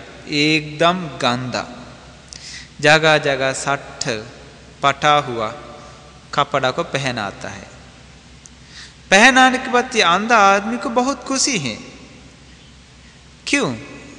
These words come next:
दिखता नहीं है, ये सोचता है, "इस संसार में सबसे सुंदर मुझे पहना दिया है।" लेकिन ये खुशी हो जाता है। क्यों खुश हो जाता है?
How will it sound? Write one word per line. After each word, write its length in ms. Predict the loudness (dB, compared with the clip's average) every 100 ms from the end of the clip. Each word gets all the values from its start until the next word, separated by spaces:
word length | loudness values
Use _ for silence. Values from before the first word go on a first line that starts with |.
| -8
दिखता 340 | -8 -6 0 4
नहीं 200 | 4 2
है, 280 | -2 -4 -10 -16 -4
ये 160 | 2 2
सोचता 520 | 2 -2 -2 0 2
है, 220 | 2 -4 -8 -16 -18 -8 -2
"इस 180 | -2 0
संसार 500 | 0 0 2 2 2
में 100 | -2
सबसे 340 | -4 -4 -6
सुंदर 400 | -6 -6 -4 -6
मुझे 280 | -6 -6 -4
पहना 380 | -4 -2 0 -2
दिया 260 | -2 -2
है।" 200 | -2 -6 -14 -18 -20 -20 -20 -20 -20 -20 -20 -20 -20 -20 -20 -20 -20 -20 -20 -20 -20 -20 -20 -20 -20 -20 -20 -20 -20 -20 -20 -20 -20 -20 -20 -20 -20 -20 -20 -20 -20 -20 0
लेकिन 320 | 2 4 2
ये 100 | 0
खुशी 340 | 0 -2 2 2
हो 220 | 4 0
जाता 340 | 2 0 0
है। 60 | -8
क्यों 300 | -4 -4 -2
खुश 280 | -2 -4 -2
हो 120 | -2
जाता 360 | 0 -2 -4 -10
है? 240 | -10